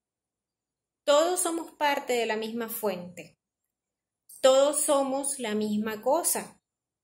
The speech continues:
Entonces, nuestra responsabilidad es sembrar la nueva humanidad. Pero para hacer eso, primero hay que cambiar cada uno, desde adentro, accionarse al cambio.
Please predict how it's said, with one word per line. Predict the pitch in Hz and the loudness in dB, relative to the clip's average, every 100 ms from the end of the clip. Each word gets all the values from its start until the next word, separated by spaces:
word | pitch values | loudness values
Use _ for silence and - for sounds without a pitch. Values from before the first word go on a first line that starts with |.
| _ _ _ _ _ _ _ _ _ _ - | _ _ _ _ _ _ _ _ _ _ -6
Entonces, | 247 254 269 262 233 208 - - - _ _ | -4 2 2 2 -2 -2 -2 -4 -12 _ _
nuestra | - 269 302 339 - 339 | -4 -2 0 -2 -2 0
responsabilidad | 320 302 - 294 294 285 277 262 254 214 208 208 | 0 -4 -4 -6 -4 -2 -2 -2 -2 -2 -2 -4
es | - 220 | -6 -4
sembrar | - 240 233 226 214 214 | -4 -6 -4 -4 -4 -6
la | 220 | -8
nueva | 226 240 269 | -6 -6 -6
humanidad. | 277 262 233 208 170 151 - _ _ _ _ _ _ _ _ _ _ _ _ _ _ _ | -6 -6 -6 -6 -8 -12 -16 _ _ _ _ _ _ _ _ _ _ _ _ _ _ _
Pero | 240 233 220 | 0 0 2
para | 208 190 | 0 0
hacer | - 208 | -2 2
eso, | 302 359 - 214 214 - _ _ | 2 2 -2 -6 -8 -18 _ _
primero | 226 214 202 202 | -6 -2 -2 -2
hay | 208 | -2
que | 226 | -2
cambiar | 269 269 247 208 208 - | -2 -2 -2 -2 -4 -6
cada | 233 233 285 | -2 0 -2
uno, | 294 277 202 - _ _ _ _ _ _ _ _ _ _ | -4 -6 -10 -14 _ _ _ _ _ _ _ _ _ _
desde | 214 214 214 | -10 0 2
adentro, | 214 233 220 208 - - _ _ _ _ _ _ - | 4 2 -2 -6 -14 -20 _ _ _ _ _ _ -6
accionarse | 233 226 - 247 226 247 349 381 262 | -2 0 0 -2 0 0 0 -2 -4
al | 220 208 | -4 -6
cambio. | 196 180 175 175 - | -8 -10 -12 -16 -18